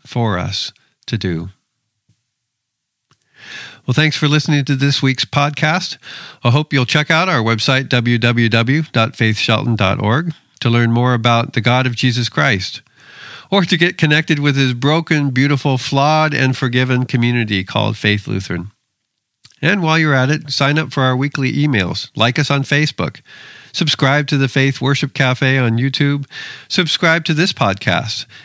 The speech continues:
anywhere you listen to podcasts. Hey, and thanks Chaz and Emily for your production work every week.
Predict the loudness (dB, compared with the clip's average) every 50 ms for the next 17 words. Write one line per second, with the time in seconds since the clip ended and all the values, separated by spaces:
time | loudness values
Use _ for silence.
0 | -6 -2 0 0 2 2 0 0 0 2 2 0 0 -2 -4 -6 -6 -2 -2 -2
1 | -2 -2 -4 -6 -6 -6 -8 -6 -4 -4 -4 -4 -4 -6 -8 -6 -6 -8 -8 -10
2 | -10 -10 -12 _ _ _ _ _ _ _ _ _ _ _ _ _ _ _ _ _
3 | _ _ _ -12 -4 0 2 2 2 2 0 0 0 0 0 0 -2 -6 -4 0
4 | 0 2 2 2 2 2 2 0 0 0 2 0 0 0 0 0 -2 -2 -2 0
5 | 0 2 2 2 0 0 0 0 0 0 -2 -2 -4 -2 -2 0 0 -2 -2 -4
6 | -2 -2 -2 0 0 -2 -2 -2 -2 -4 -4 -8 -14